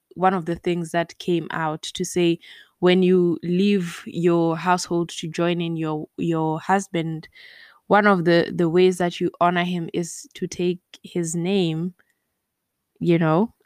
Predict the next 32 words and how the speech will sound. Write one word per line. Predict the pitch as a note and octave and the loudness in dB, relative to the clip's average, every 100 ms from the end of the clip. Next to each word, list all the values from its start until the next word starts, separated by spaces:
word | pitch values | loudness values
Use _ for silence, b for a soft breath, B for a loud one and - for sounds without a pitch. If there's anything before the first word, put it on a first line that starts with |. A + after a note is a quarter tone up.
| _ | _
And, | - E3+ E3+ D#3+ D#3+ D#3 D#3 E3 | 0 2 4 4 2 2 0 2
you | G#3 | 4
know, | G#3 F3 | 4 4
a | F3 | 4
lot | F#3+ | 2
of | G3 | 0
people | - F#3+ F#3+ F#3+ F#3 - | 0 0 4 4 4 0
do | E3 | -6
not | E3+ F3 G3+ - | -2 -2 -2 -2
agree | E3+ E3+ A3 | -2 2 2
with | D4 C#4 | 2 4
that, | A3 A3 A3+ | 6 6 4
even | - F#3+ G3+ | 2 0 0
within | F3+ F3 F3+ F3+ | -2 -4 -4 -2
the, | E3 - | -2 -4
the, | E3+ D#3+ D#3+ D#3+ _ b b b - | -6 -6 -6 -8 _ b b b -10
the | F3+ | -8
church | - G#3+ B3 F3 | -4 -2 -2 0
body, | F3+ F#3+ F3+ | 2 4 2
but | E3+ | 2
I, | E3 D#3 - - | 2 0 -2 -2
I, | E3+ E3+ F3 F3+ E3 _ _ | 2 2 2 0 -4 _ _
for | - E3+ | -4 0
one, | E3 E3 E3+ E3+ D#3 - | 2 2 0 -4 -8 -4
uh, | E3+ E3+ D#3+ | -2 -2 -2
am | - F3+ F#3 | -2 -2 -4
convicted | - E3+ D#3+ D#3+ - E3 | -6 -6 -6 -8 -6 -6
that | E3 D#3+ F3+ _ b b b b - | -4 -6 -6 _ b b b b -8
that | F#3 F3+ | 0 2
is | F3 D#3+ | 2 0
just | - E3+ E3+ | -2 -2 -2
how, | - - E3 D#3 D#3 | -6 -4 0 0 -2